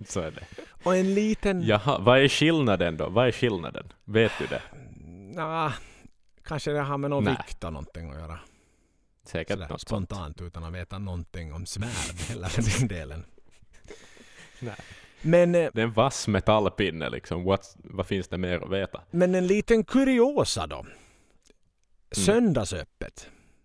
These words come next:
Speaker 2: Han har faktiskt fäktats
Speaker 1: Mm.
Speaker 2: i söndagsöppet.
Speaker 1: Aha.
Speaker 2: Mot, eh, en
Speaker 1: S-,
Speaker 2: svensk
Speaker 1: yes.
Speaker 2: olympisk,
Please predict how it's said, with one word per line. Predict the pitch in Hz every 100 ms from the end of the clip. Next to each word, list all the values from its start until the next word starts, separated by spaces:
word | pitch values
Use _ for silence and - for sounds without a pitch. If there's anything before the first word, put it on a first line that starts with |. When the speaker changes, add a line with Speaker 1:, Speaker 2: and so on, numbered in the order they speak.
| _ _
Speaker 2:
Han | - 160
har | 165
faktiskt | - 139 208 220 -
fäktats | - - 185 - 90 85 - -
Speaker 1:
Mm. |
Speaker 2:
i |
söndagsöppet. | - 104 87 - - - - - - _ _ _ _ _ _ _ _ _ _ _ _ _ _ _
Speaker 1:
Aha. | - 98 - - 262 339 - - -
Speaker 2:
Mot, | 143 208 214 180 -
eh, | 139
en | 127 120 117
Speaker 1:
S-, | 117 -
Speaker 2:
svensk | 143 170 - 107
Speaker 1:
yes. | 92
Speaker 2:
olympisk, | 85 - 82 -